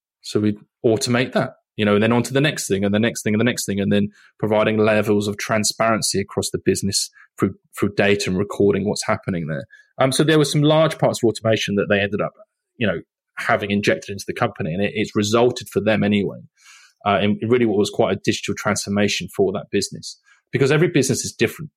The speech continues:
whether or not it's our company, whether or not it's yours or anyone who's listening, every business has its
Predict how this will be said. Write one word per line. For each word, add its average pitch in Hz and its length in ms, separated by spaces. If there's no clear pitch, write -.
whether 113 300
or 107 40
not 107 180
it's 104 120
our 110 200
company, 104 540
whether 104 180
or 104 60
not 107 140
it's 98 180
yours 101 400
or 92 260
anyone 107 240
who's 101 140
listening, 98 420
every 113 180
business 104 380
has 98 220
its - 320